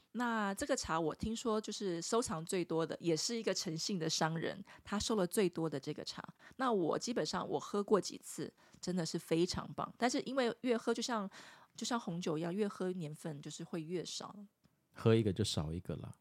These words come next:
Speaker 1: 对，
Speaker 2: 因为那时间是不可取代的嘛。
Speaker 1: 但对，对，一斤六百克而已哦。
Speaker 2: 天哪，诶，那我问你，像他们那种普洱茶，
Speaker 1: 嗯。
Speaker 2: 他们都会标注年份，发酵的年份吗？
Speaker 1: 嗯，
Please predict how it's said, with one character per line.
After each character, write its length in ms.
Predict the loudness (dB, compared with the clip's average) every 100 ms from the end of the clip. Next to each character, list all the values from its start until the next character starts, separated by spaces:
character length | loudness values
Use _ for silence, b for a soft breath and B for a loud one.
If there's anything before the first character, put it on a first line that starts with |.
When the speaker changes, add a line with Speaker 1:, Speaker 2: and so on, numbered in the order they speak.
| _
Speaker 1:
对， 200 | -12 -10 -2
Speaker 2:
因 80 |
为 60 | 2
那 80 | 2
时 220 | 0 -2
间 200 | 0 0
是 100 | 0
不 140 | -4
可 160 | -2 -2
取 260 | -2 -2 -2
代 160 | -2
的 100 | -6 -12
嘛。 100 | -10
Speaker 1:
但 100 | -8
对， 60 | -4
对， 40 | -4
一 60 |
斤 200 | -2 -2
六 140 | 0 -2
百 160 | -4
克 220 | -8 -6 -6
而 160 | -4
已 140 | -6 -10
哦。 140 | -12 -16 _ _ _ -4
Speaker 2:
天 360 | 4 4 6
哪， 140 | 2 0 b
诶， 120 | 6
那 100 | 8
我 100 | 8
问 160 | 8 6
你， 120 | 4
像 180 | 6 8
他 60 |
们 140 | 8 10
那 60 | 8
种 180 | 8 4
普 160 | 6
洱 180 | 8 10
茶， 360 | 6 0 -2 2
Speaker 1:
嗯。 40 |
Speaker 2:
他 100 | 4
们 80 | 6
都 80 | 8
会 60 | 8
标 240 | 8 6
注 200 | 4 4
年 240 | 4 4
份， 240 | 2 0 0 0
发 160 | 0
酵 160 | 2 0
的 60 |
年 200 | 0 -2
份 160 | -2 -4
吗？ 140 | -4 -10 -16 _ _ _ _ _
Speaker 1:
嗯， 760 | -4 -2 -2 -4 -4 -6 -8